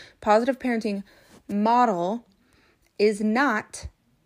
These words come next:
not parenting your children. Okay, so that's where I wanna start, and that's where we're going in today. Buckle up. Buckle up, fam. We're going for a ride.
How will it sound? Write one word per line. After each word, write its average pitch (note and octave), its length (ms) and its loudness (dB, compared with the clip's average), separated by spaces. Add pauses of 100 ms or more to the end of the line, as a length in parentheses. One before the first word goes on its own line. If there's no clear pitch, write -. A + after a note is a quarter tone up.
(480)
not A3 440 0
parenting F3+ 420 -4
your F3 80 -4
children. - 460 -8 (760)
Okay, G3 440 -4 (360)
so - 140 -4
that's A#3 240 0
where D4+ 160 4
I D4+ 60 4
wanna D4 180 2
start, - 580 -6
and F#3+ 160 -8
that's F#3+ 240 -8
where G#3+ 120 -2
we're G#3+ 80 -2
going G3+ 260 -6
in D4 140 -4
today. - 380 -8 (380)
Buckle G#3+ 340 -2
up. - 240 2 (520)
Buckle A3+ 260 -2
up, G#3 200 -2
fam. F3+ 360 -6
We're F#3+ 80 -12
going F3+ 300 -2
for G#3 180 0
a G3+ 40 -2
ride. D#3 340 -4